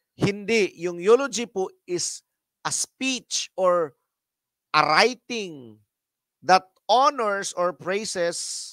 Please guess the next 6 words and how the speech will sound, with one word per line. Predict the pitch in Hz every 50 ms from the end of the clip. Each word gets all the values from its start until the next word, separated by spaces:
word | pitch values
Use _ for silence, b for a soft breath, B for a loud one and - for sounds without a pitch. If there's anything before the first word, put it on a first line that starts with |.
| - -
someone | - - - - - 220 233 277 277 277 269 254 226 202 190 185 170 170 170 175 180 180 170 165 _ _ _ _ _ _ _ _ _ _ _ _ _ _ _ _ _ _ _ _ _ _ _ _ _ _
who | - 269 240
has | 233 233 226 - -
just | 139 123 120 113 - - 113
died. | 101 117 117 131 143 151 139 117 101 92 92 98 117 _ _ _ - _ _ _ _ _ _ _ _ _ _ _ _ _ _ _ _ _ _ _ _ _ _ _ _ _ _ _ _ _ _ _ _
Okay. | _ 92 92 95 98 98 98 95 87 87